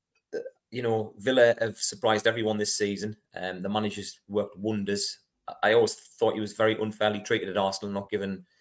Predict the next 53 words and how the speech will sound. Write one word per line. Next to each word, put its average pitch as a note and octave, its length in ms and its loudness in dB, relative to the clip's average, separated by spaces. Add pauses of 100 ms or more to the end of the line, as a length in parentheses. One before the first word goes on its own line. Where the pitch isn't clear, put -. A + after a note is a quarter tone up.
(640)
a, G2+ 180 0
a G2 60 0
decent G#2 420 -4
crack - 220 -2
of G2 80 -2
the G#2 80 2
whip, A2 200 6
but, G#2 200 0
um, G2+ 460 0 (140)
he's, F#2+ 180 -10 (160)
he's, - 320 -6 (100)
he's G2 140 -10
done G#2 260 -2
really G2+ 260 4
well. G2+ 220 6
He's G2+ 120 0
got - 200 0
them G2 340 -2 (720)
s-, - 400 -10
overperforming, A2+ 720 2
I G#2+ 60 2
suppose, A2 480 2 (100)
but G#2 180 4 (840)
a B2+ 60 6
lot C#3+ 180 6
of C3+ 140 6
m-, C3+ 140 -2
a B2+ 80 8
lot C3+ 100 8
of C3+ 60 2
my B2+ 140 6
Geordie B2+ 280 4
friends - 220 2
have A2 100 -12
commented A2 300 -4
on G#2 100 -2
the G2 80 -2
atmosphere E3 540 2
at - 100 -8
Villa A2+ 180 2
Park G2 460 -4 (100)
last G2 300 -8
night F2+ 280 -4 (100)
and F#2+ 340 -4 (280)
throughout G2+ 300 2
the - 80 -4
season A2+ 300 0
when G#2 100 0
they G2 60 -4
watched F#2+ 280 -4
games, G2 200 -2
and F#2 80 -2
it's, - 380 -4